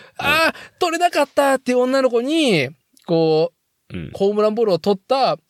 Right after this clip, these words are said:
Speaker 1: お兄さんが、
Speaker 2: うん。
Speaker 1: 「イエーイ！」ってなるんだけど、「はい」っつって落とすっていうね。
Speaker 2: うん。
Speaker 1: あるじゃん。で、女の子大喜びみたいな。
Speaker 2: うん。
Speaker 1: ああいう振る舞いを私もすべきかと考えたけど。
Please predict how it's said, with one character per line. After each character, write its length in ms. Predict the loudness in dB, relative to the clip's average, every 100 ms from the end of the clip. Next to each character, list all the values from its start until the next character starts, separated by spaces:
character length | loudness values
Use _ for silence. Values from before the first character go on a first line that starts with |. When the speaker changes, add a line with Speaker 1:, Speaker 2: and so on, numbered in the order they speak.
| -8
Speaker 1:
お 100 | -6
兄 160 | -4 -6
さ 140 | -6
ん 100 | -4
が、 160 | -2 -2
Speaker 2:
う 40 |
ん。 20 | -2
Speaker 1:
「イ 140 | -2
エ 100 | 0 0 0
ー 40 | 0
イ！」 20 |
っ 0 |
て 80 | -2
な 100 | -2
る 60 |
ん 40 | -2
だ 80 | -2
け 100 | -2
ど、 260 | 0 -2 -4 -4
「は 140 | -2
い」 40 | -2
っ 40 |
つ 120 | -6
っ 20 |
て 80 | -14
落 80 | -10
と 100 | -8
す 180 | -10 -14 -18
っ 40 |
て 100 | -4
い 20 |
う 40 | -2
ね。 180 | -2 _
Speaker 2:
う 80 | -6
ん。 180 | -6 -8 _ -4
Speaker 1:
あ 120 | -2
る 60 |
じ 60 | -2
ゃ 60 | -6
ん。 180 | -10 -18 _ -6
で、 80 | 0
女 240 | 2 2
の 100 | 0
子 260 | 0 -2 -4 _
大 240 | -2 2 2
喜 80 | 0 -4
び 140 | -12
み 80 | -14
た 80 | -16
い 80 | -14
な。 140 | -12
Speaker 2:
う 60 | -8
ん。 220 | -8 -8 _ _ -20 _ _ _ _ _ _ _ -8
Speaker 1:
あ 180 | -2 0
あ 40 |
い 80 | 0
う 80 | 0
振 160 | 0
る 100 | 0
舞 200 | 0 0
い 20 |
を 80 | 0
私 260 | -2 -2 -2
も 100 | -2
す 180 | -2 0
べ 100 | 0
き 100 | -2
か 120 | -12
と 80 | -4
考 280 | -2 0 -2
え 40 |
た 120 | -4
け 80 | -6
ど。 180 | -6 -6